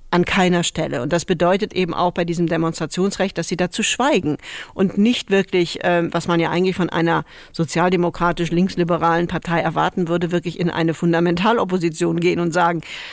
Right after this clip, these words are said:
Leute, das geht nicht in einer Demokratie. Und das Land zahlt für diese Taktik, die möglicherweise richtig ist, einen unglaublich hohen Preis, weil man eben all das, was hier im Moment passiert, nicht offen angesprochen wird von der Opposition. Und dadurch können die Tories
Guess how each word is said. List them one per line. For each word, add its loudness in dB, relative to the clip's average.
Leute, 2
das -2
geht -4
nicht 0
in 0
einer -2
Demokratie. -6
Und -2
das 2
Land 4
zahlt 4
für 0
diese -2
Taktik, -2
die 0
möglicherweise 0
richtig -2
ist, -2
einen 2
unglaublich 0
hohen -4
Preis, -2
weil 0
man 0
eben 0
all 0
das, 0
was -2
hier 0
im 2
Moment 0
passiert, -2
nicht 2
offen 0
angesprochen 0
wird -8
von -4
der -4
Opposition. 0
Und 0
dadurch 0
können 2
die 0
Tories 0